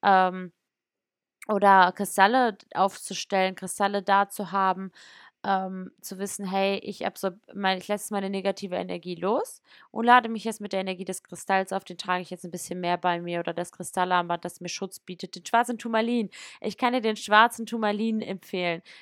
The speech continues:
Das ist, ähm, äh, es gibt ja auch Kristallarmbänder und die sind gegen negative Energie, Schutz vor anderen und dass das, ähm, dass der Kristall quasi die Negativität anderer aufsaugt, absorbiert und, und dich quasi davon,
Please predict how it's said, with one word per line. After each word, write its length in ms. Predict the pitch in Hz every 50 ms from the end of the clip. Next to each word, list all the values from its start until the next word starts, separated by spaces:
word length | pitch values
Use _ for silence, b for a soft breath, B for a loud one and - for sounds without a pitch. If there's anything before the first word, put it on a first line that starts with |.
| B
Das 200 | - - 190 -
ist, 240 | 196 196 190 - - -
ähm, 400 | - 190 190 190 190 190 185 - _
äh, 160 | - 147 120 - 185 185
es 120 | - - -
gibt 180 | 233 214 -
ja 100 | 214 196
auch 60 | 196
Kristallarmbänder 800 | - - 202 - - 196 196 202 196 196 202 208 196 202 202 196 196
und 100 | 202 190
die 80 | 196 190
sind 160 | 185 202 170
gegen 240 | 214 214 214 220 220
negative 520 | 214 214 196 202 190 190 - - 180 160 185
Energie, 640 | - - 180 180 175 175 - - 190 180 170 - B B B B B B _ _
Schutz 520 | 202 - - - 262 262 254 - - - -
vor 380 | - - - 214 220 - -
anderen 680 | - 208 208 208 202 208 196 _ - 196 196 196 196 185 B B B B B B
und 140 | - 202 196
dass 140 | 196 196 -
das, 260 | - 208 - - -
ähm, 340 | - 202 196 190 196 196 - _ _ _ _ _ _ _ -
dass 220 | 208 208 190 -
der 140 | - 196 - _ _
Kristall 480 | - - 196 - - - 226 220 214 214
quasi 460 | - - - 214 208 208 180 196 180
die 80 | 175 196
Negativität 720 | 202 202 190 202 202 - 214 185 196 202 - 214 202 -
anderer 420 | - 196 196 190 180 180 - -
aufsaugt, 1080 | - 214 226 254 240 - - - - 214 240 226 233 247 269 302 349 370 - - - - B B B B B B B B -
absorbiert 880 | - 214 208 - - - 208 202 185 - 202 202 226 220 220 214 -
und, 260 | - 202 208 165 - -
und 200 | 208 202 175 220
dich 160 | 214 - -
quasi 380 | - - 202 190 185 180 190
davon, 500 | 175 - 185 180 - - 196 190 185 -